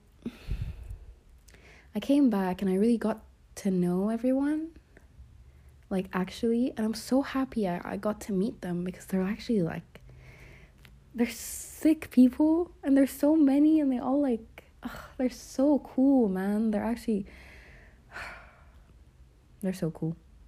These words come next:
But yeah, it just, like, for the first time in so long, I didn't,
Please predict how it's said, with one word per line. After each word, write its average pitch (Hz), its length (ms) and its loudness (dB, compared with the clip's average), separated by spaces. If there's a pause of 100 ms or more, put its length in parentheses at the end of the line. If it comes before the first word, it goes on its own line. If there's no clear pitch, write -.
(120)
But 170 120 -6
yeah, 170 220 -2
it 202 100 -4
just, 202 240 -2
like, 208 300 0 (520)
for - 160 -2
the 214 80 2
first - 540 -2
time 180 680 0
in 170 340 -4 (1300)
so - 240 -4
long, 185 480 -2 (1500)
I 190 100 2
didn't, 254 360 0